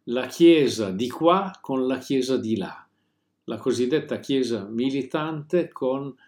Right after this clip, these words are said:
la Chiesa trionfante, e include anche quella che è in cammino verso essere trionfante, lo stato del,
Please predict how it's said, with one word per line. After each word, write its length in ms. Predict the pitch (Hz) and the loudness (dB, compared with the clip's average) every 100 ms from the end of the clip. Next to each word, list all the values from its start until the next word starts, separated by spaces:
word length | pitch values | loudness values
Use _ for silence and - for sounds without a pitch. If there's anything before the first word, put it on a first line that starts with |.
| _ _ _ | _ _ _
la 160 | 127 117 | -8 -6
Chiesa 460 | - 123 131 123 | -4 -2 -2 -4
trionfante, 1200 | - 113 117 113 - 107 - 87 87 - 123 120 _ _ _ _ _ _ _ _ - - - | -4 0 0 0 -4 -10 -10 -12 -14 -8 -6 -8 _ _ _ _ _ _ _ _ -20 -20 0
e 160 | 131 | 2
include 560 | 123 123 127 131 160 127 | 4 2 4 4 4 2
anche 380 | 104 120 - 127 | 0 -2 -2 -2
quella 460 | 120 113 135 123 | 0 2 2 0
che 120 | - | -2
è 40 | 110 | -4
in 180 | 110 110 | -4 -2
cammino 500 | 117 117 170 139 107 | -2 4 4 4 0
verso 360 | 104 98 117 | -2 -4 -6
essere 340 | 107 - 101 92 | -4 -4 -8 -8
trionfante, 1040 | 98 95 92 98 90 85 85 - 90 - _ _ _ _ _ _ | -10 -10 -10 -12 -14 -16 _ -16 -16 -16 _ _ _ _ _ _
lo 140 | - | -16
stato 400 | 92 - 110 110 | -12 -10 -8 -6
del, 420 | 98 95 92 92 | -6 -6 -6 -10